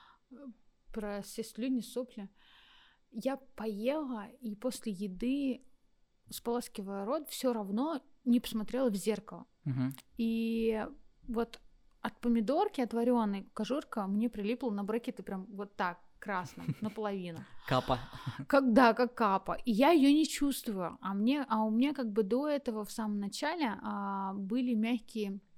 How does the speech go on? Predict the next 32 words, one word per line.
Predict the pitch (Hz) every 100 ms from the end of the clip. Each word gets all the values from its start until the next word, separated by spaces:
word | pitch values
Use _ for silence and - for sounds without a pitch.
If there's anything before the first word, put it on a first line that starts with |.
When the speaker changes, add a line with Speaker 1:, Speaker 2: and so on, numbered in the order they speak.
| - -
Speaker 1:
мягкий | 220 240 - 202
воск | 202 330 - 240
на | 220
брекетах, | 214 220 220 190 185
чтоб | - 196
я | 208 254
не | 254
ощущала, | - - - 196
потому | 190 208
что | 196 214
натирала | 208 - 226 302 302
первые | - 233 208 190
две | 190 202
недели, | 190 180 240 285 233
очень | 226 -
сильно | - 208
губу, | 202 208 208 320 392
Speaker 2:
Мгм. | - 240 233
Speaker 1:
она | 214 233
еще, | 254 -
мало | 240 240
того, | 226 208
челюсть | 208 320 370 -
выдвинутая | 254 202 202 196 190 190
и | 220
губа | 226 233
большая. | 196 214 - 202 185 180 - - -
Я | 233
когда | 226 247
разговариваю, | 233 214 220 285 302 226
натирала | 214 - 226 208 196
железка. | 190 185 175 - -